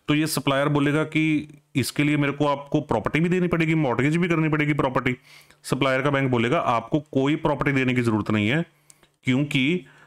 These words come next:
आपकी जो ये पेमेंट हुआ है वो पेमेंट सिक्योर्ड है, नब्बे दिन बाद इसने पेमेंट करनी करनी है,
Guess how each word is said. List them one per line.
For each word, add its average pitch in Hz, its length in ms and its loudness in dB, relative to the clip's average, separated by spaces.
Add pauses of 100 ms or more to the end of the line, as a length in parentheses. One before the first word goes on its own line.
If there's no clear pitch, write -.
(340)
आपकी 123 380 -6
जो 165 180 0
ये 170 100 0
पेमेंट 131 380 0
हुआ 123 140 0
है 131 180 0
वो 151 200 0
पेमेंट 147 460 -2
सिक्योर्ड 175 480 0
है, 151 240 -2
नब्बे 139 320 0
दिन 151 220 0
बाद 151 180 0
इसने 131 280 0
पेमेंट 143 280 0
करनी 175 340 0
करनी 160 320 0
है, 160 140 -2